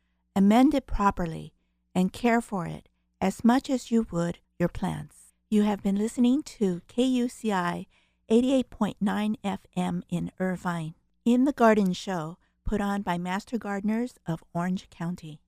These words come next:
I'm Ann Lou, your D J for the last hour. Tune in again next week for another green topic, Thursday,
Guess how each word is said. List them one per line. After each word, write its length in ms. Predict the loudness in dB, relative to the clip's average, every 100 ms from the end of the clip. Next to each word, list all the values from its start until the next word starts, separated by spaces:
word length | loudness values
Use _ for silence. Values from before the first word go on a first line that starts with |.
| _ _ 0
I'm 240 | 2 2
Ann 360 | 0 -2 -2 -2
Lou, 260 | -2 -2 -4
your 140 | -8
D 240 | -4 -2 0
J 300 | 0 0 -2
for 160 | -6
the 100 | -10
last 380 | -8 -8 -10 -12
hour. 420 | -12 -10 -12 -14 _ _ _ _ _
Tune 220 | 4 6
in 160 | 6 4
again 360 | 4 2 2
next 400 | 0 -4 -8 -6
week 360 | -2 -2 -4 _ _ 0
for 140 | 2
another 600 | 4 4 4 4 4 4 -2 _
green 480 | 4 6 8 6 4
topic, 680 | 0 -6 -6 -10 -20 _ _ _
Thursday, 520 | 6 6 4 -2 -4